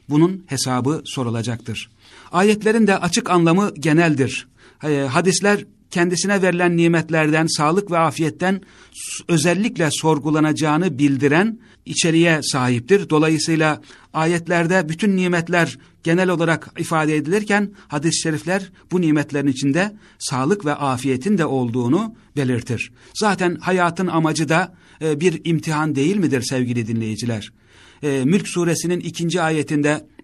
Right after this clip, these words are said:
"Ellezî halakal mevte vel hayâte liyebluvekum eyyüküm ahsenu amela" buyurulmaz mı? Yani mal olarak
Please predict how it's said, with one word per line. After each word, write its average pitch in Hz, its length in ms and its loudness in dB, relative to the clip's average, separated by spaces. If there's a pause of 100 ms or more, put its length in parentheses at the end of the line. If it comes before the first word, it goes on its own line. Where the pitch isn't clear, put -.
(760)
"Ellezî 190 420 4
halakal 170 460 0
mevte 165 380 2
vel 160 140 2
hayâte 160 720 0
liyebluvekum 170 760 2
eyyüküm 170 560 0 (260)
ahsenu 160 500 2
amela" 135 540 2 (200)
buyurulmaz 143 540 0
mı? 123 260 0 (340)
Yani 156 480 2
mal 160 260 2
olarak 147 440 0